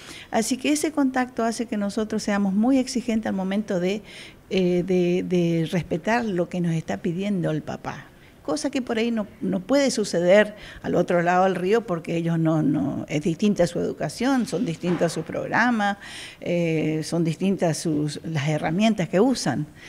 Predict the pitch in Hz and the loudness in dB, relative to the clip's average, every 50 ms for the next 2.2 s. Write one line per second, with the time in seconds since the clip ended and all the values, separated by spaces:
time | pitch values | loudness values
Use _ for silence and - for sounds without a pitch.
0 | - - - - - 254 262 277 247 277 277 269 262 277 311 320 - - - 254 | -18 -18 -18 -8 -6 -2 -2 -2 0 2 2 2 4 2 2 0 -2 -2 0 0
1 | 247 226 - 269 262 262 240 226 226 233 240 254 247 240 233 214 202 - 180 170 | 0 0 -2 -4 -4 -2 -2 -2 0 0 0 0 0 -2 -2 -4 -6 -4 -2 -2
2 | 156 143 - | 0 -2 -2